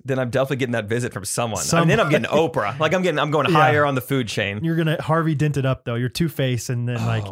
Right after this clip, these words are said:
Speaker 1: I start flipping coins for
Speaker 2: Yeah.
Speaker 1: all my decisions.
Speaker 2: <laughs> Yeah.
Speaker 1: That would be the worst.
Speaker 2: Oh, man.
Speaker 1: But yeah,
Speaker 2: No,
Speaker 1: I think
Speaker 2: I
Speaker 1: that's
Speaker 2: love that
Speaker 1: my thing
Speaker 2: idea.
Speaker 1: this week. I'm gonna try to get a dog to attack my sister.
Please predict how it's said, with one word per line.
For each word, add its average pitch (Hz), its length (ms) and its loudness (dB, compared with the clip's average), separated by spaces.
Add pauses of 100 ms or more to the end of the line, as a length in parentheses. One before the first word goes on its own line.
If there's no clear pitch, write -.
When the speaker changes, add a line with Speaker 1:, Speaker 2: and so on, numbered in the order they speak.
Speaker 1:
I 127 120 -2
start - 360 -2
flipping - 600 -6
coins 139 400 0
for 143 60 2
Speaker 2:
Yeah. 127 80 2
Speaker 1:
all 127 60 2
my 120 120 0
decisions. 107 680 -4
Speaker 2:
<laughs> - 440 -20 (480)
Yeah. 117 260 -6
Speaker 1:
That 120 160 -4
would 98 100 -6
be 98 80 -8
the 95 80 -8
worst. 98 580 -6
Speaker 2:
Oh, 117 220 -6
man. 110 300 -10 (320)
Speaker 1:
But 120 100 -2
yeah, 123 320 2
Speaker 2:
No, 151 100 2
Speaker 1:
I - 20 4
think 143 40 4
Speaker 2:
I 139 100 2
Speaker 1:
that's 131 40 2
Speaker 2:
love 147 160 2
that 143 40 2
Speaker 1:
my 120 180 2
thing 123 180 0
Speaker 2:
idea. 117 40 0
Speaker 1:
this 110 200 -2
week. 107 200 -2
I'm 113 60 -2
gonna 113 140 -4
try 123 140 -4
to 113 40 -4
get 104 120 -6
a 98 60 -6
dog 101 300 -4
to 104 60 -8
attack 95 280 -8
my 85 80 -10
sister. 98 520 -8